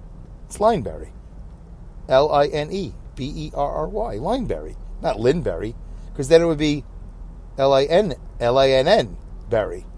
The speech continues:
right? Lineberry. Yes. Anyway, you wanna get a confirmation on the name? Listen to their podcast, The Running Couple.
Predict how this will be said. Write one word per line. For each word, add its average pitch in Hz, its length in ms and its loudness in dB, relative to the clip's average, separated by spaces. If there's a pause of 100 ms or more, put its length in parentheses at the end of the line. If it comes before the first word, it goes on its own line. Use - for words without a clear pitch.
(140)
right? 185 200 8 (120)
Lineberry. 180 540 4 (300)
Yes. - 440 6 (500)
Anyway, 90 460 -4 (300)
you 196 140 4
wanna 233 240 10
get 208 220 8
a 185 80 8
confirmation 185 640 4
on 180 80 2
the 170 80 2
name? 175 300 4 (340)
Listen 156 360 4
to 208 140 10
their 247 140 8
podcast, 117 760 4 (380)
The 185 120 4
Running 240 380 8
Couple. 107 460 0